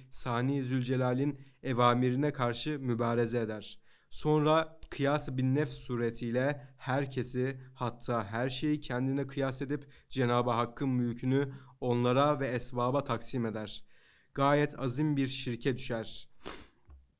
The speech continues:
"İnne şirke le zulmün azim" mealini gösterir. Evet, nasıl miri malından kırk parayı çalan bir adam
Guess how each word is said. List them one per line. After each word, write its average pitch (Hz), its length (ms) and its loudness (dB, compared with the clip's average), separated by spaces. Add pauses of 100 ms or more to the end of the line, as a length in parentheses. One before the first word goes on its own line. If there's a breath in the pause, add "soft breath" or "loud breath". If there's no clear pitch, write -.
(140)
"İnne 139 340 4
şirke 143 520 -2 (360)
le 123 160 2
zulmün 131 600 2
azim" 120 720 -2
mealini 127 720 2
gösterir. 117 720 -2 (160)
Evet, 131 460 2 (300 soft breath)
nasıl 165 540 0 (320 soft breath)
miri 131 400 2
malından 120 560 0
kırk 139 280 -8
parayı 120 260 -2
çalan 120 400 -2
bir 127 80 0
adam 131 420 0